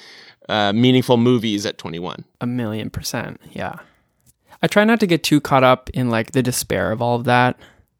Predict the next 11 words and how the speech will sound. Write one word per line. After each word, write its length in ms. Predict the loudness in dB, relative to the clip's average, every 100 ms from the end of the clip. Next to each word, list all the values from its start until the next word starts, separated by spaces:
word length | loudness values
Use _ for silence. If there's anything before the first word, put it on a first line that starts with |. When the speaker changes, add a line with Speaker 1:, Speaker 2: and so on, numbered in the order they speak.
| _ _
Speaker 2:
but 120 | 0
I 80 | 2
definitely 340 | 2 2 2
think 220 | 0 0 -2
about 260 | 0 2
it. 220 | 0 -2
Like, 220 | -4 -4 -6 _ -18
wh-, 240 | -14 -6
what, 240 | -4 -4 -6 -14 -14 -16 -14 -10 -10 -10 -6
like, 280 | -4 -4 -2
what 280 | 0 2